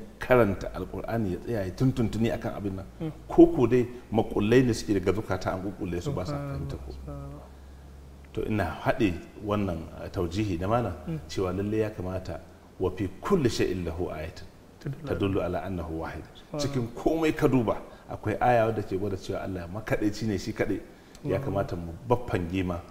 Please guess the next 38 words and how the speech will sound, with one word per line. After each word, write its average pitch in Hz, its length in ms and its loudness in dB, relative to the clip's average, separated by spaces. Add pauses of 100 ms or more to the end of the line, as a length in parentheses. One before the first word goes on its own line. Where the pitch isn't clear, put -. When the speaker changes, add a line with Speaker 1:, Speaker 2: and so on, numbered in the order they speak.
(100)
Speaker 2:
Mm. 156 120 -2
Speaker 1:
mu 104 60 -6
zo 101 160 4
mu 90 80 -2
fuskanci 85 420 -6
Allah 85 220 -6
subhanahu 82 340 -8
wa 80 60 -10
ta'ala. 80 240 -10 (360)
Speaker 2:
Yeah. 151 100 -10
Speaker 1:
Kuma - 140 -6
abin 113 220 0
da 104 80 2
ya 95 60 2
fi 95 100 -8
komai 143 320 -2
daɗi 135 320 2
cikin - 220 -6
abin 110 200 0
da 92 60 0
malam 90 260 -2
ya 80 80 -8
faɗa. - 240 -14 (120)
Speaker 2:
Mm. 160 160 -2
Speaker 1:
Duk 165 140 6
mutanen 117 760 2
da 101 80 0
suka 98 260 -6
tsaya 98 260 -2
ga 85 140 -6
Allah, 90 260 -4 (160)
Speaker 2:
Mm. 170 120 -4 (840)
Speaker 1:
duk 110 160 -2
tashin 147 320 4
hankalin 120 340 6
da - 80 6
ake 123 180 2
ciki 127 280 -2